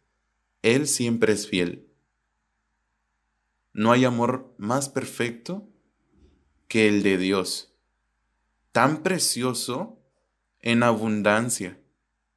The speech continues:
tan leal. Amor de mis amores, así eres tú, Dios, así es Jesús.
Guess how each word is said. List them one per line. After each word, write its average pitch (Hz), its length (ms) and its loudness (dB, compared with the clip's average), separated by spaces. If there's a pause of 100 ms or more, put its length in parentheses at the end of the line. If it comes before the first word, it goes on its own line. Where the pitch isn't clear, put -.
(100)
tan 147 320 0
leal. 117 580 2 (1400)
Amor 123 680 2
de 147 140 -2
mis 151 260 -4
amores, 107 760 -2 (720)
así 202 800 0
eres 113 480 -2
tú, 107 260 -4
Dios, 92 480 -8 (540)
así 110 720 -2 (880)
es 98 180 0
Jesús. 92 640 -8